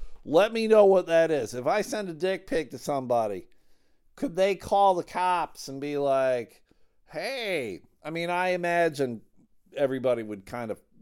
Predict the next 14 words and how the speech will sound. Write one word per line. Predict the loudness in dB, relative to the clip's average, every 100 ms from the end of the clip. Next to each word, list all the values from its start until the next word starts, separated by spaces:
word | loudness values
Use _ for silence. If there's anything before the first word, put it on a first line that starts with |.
| -20
fucking | -8 -6 -6 -10 -6
laugh | -2 -2 -2
and | -8 -8
go, | -8 -6
"Listen, | -6 -6 -8 -14
we | -10
got | -6 -6
other | -6 -8
shit | -12 -10 -12 -12 _
in | -16 -14
the |
fucking | -12 -12 -12 -18
frying | -14 -12 -10 -12
pan." | -14 -14 -14